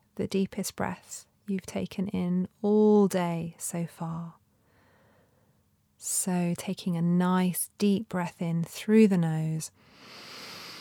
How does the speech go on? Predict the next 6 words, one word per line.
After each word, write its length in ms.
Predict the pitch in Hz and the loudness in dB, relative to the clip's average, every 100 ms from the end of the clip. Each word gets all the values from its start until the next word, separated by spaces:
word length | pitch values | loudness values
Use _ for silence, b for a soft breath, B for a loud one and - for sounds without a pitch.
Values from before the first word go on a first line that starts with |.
| B B B B B B _ _ _ - | B B B B B B _ _ _ -4
and 280 | 214 240 220 | 2 6 8
then 180 | 220 | 6
sighing 540 | 202 - 220 196 196 185 | 6 6 6 4 4 2
it 100 | 175 | 0
out. 400 | 165 170 165 - - | -2 -4 -4 -8 -8
<sighs> 680 | 175 202 196 B B B B | -4 2 6 B B B B